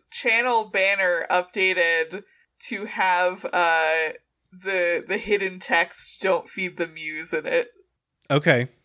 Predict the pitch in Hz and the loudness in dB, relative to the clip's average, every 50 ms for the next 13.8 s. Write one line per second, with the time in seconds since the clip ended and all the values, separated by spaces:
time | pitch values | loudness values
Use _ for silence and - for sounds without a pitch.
0 | _ _ _ _ _ - - - 214 196 185 180 175 175 180 - 240 233 - 208 | _ _ _ _ _ -18 -8 -2 2 2 4 4 4 2 0 -2 -6 -6 -2 -2
1 | 202 190 180 175 180 180 208 208 196 - - 170 160 160 175 - - 247 226 226 | 0 2 4 4 4 4 2 0 2 2 2 2 2 2 -2 -2 0 0 2 2
2 | 214 208 196 185 175 170 165 - - - - 170 165 170 165 - - 185 180 175 | 0 -2 -4 -4 -4 -4 -4 -6 -8 -6 -2 0 0 0 -2 -2 0 2 2 2
3 | 175 165 165 170 - - 180 160 160 - 165 156 - 156 156 156 156 151 156 156 | 0 -2 -4 -6 -4 -2 -4 -2 -2 -4 -4 -4 -2 -4 -4 -2 -2 -4 -4 -2
4 | 156 151 151 147 - - 170 - - 165 185 247 - - _ _ _ _ _ _ | -2 -2 -2 -4 -4 -6 -4 -2 0 2 2 0 0 -4 _ _ _ _ _ _
5 | _ _ _ _ _ - - 113 107 - - 139 151 135 113 101 92 - _ _ | _ _ _ _ _ -10 -8 -8 -6 0 4 6 6 6 6 4 0 -4 _ _
6 | _ _ _ _ _ _ _ _ _ _ _ _ _ _ _ _ _ _ - 208 | _ _ _ _ _ _ _ _ _ _ _ _ _ _ _ _ _ _ 0 2
7 | 208 202 196 196 196 190 190 - 214 214 220 233 240 240 233 226 226 226 - - | 4 4 4 4 2 0 0 0 0 2 2 2 2 2 2 0 -4 -8 -2 0
8 | 294 311 311 294 302 269 233 233 254 262 240 226 - - 202 190 185 180 180 185 | 2 2 2 2 4 4 4 2 2 2 0 0 2 0 -2 -2 -4 -10 -8 -4
9 | 196 190 196 196 185 180 175 165 160 151 160 160 - - - 185 185 175 175 165 | -2 0 2 2 2 2 2 0 0 -2 -2 -4 -6 -2 -2 0 0 2 0 0
10 | 160 160 165 160 165 165 165 160 - - _ _ - - - - 226 208 214 254 | 0 0 0 -2 0 0 -2 -2 -4 -6 _ _ -20 -18 -8 -2 0 0 0 0
11 | - 254 208 202 214 - 240 - - - - 214 196 185 214 214 226 180 165 170 | 0 2 2 2 0 -2 -8 -8 -8 -10 -6 -2 -2 -2 -2 -2 -4 -8 -4 -4
12 | 165 160 - - - - - - 185 185 180 165 151 147 139 139 - 180 - - | -4 -4 -4 -6 -8 -8 -6 -2 2 4 4 4 4 2 0 -2 -4 -4 -4 -4
13 | 170 156 147 156 160 - - 226 226 - - - - - - - | -4 -4 -4 -4 -6 -4 -2 -4 -4 -4 -8 -12 -12 -14 -14 -16